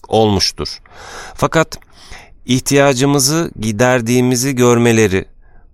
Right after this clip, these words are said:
bunun bize nasıl ve neden iyi geldiğini bilmeleri, e, aslında çocuklara verebileceğimiz önemli yaşamsal becerilerden,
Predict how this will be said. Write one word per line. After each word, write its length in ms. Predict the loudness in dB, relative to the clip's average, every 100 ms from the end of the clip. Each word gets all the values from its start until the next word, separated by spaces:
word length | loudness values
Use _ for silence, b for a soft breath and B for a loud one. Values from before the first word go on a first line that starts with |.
| -8
bunun 380 | -2 2 2 0
bize 280 | 0 2 2
nasıl 360 | 2 2 2
ve 160 | 2 4
neden 280 | 2 2 2
iyi 220 | 2 2
geldiğini 540 | 2 2 2 0 0
bilmeleri, 600 | 0 2 2 4 2 0 -6 B B B B
e, 320 | -2 0 0 0
aslında 480 | 0 0 0 0 -2
çocuklara 580 | -2 -2 -2 0 2
verebileceğimiz 760 | 4 4 2 0 0 0 0 -2 0
önemli 360 | 2 2 2
yaşamsal 640 | 2 2 2 0 0 0 2
becerilerden, 800 | 2 2 2 0 0 0 -2